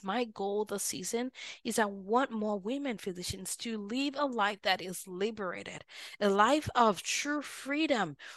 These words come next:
where we know that we own our body, we own our voice, we own our future, we own our skills, we own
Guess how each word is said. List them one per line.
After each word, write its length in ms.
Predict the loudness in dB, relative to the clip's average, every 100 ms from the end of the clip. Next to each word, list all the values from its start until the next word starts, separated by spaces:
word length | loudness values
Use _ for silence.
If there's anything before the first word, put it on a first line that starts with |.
| -2
where 240 | 2 4
we 180 | 2 0
know 380 | 0 4 6 6
that 220 | 6 2
we 140 | 2 0
own 240 | 0 2
our 180 | 0 2
body, 440 | 6 6 6 2
we 140 | 2 0 2
own 180 | 2
our 240 | 4 2 2
voice, 480 | 4 6 6 4 -4
we 100 | -4
own 200 | -2 0
our 140 | -2
future, 540 | -4 -6 -4 4 4 4 -2 -10 -4
we 120 | -2
own 220 | 2 4
our 160 | 4 2
skills, 460 | 2 2 2 2 -2
we 120 | -6 _ _ 6
own 240 | 8 8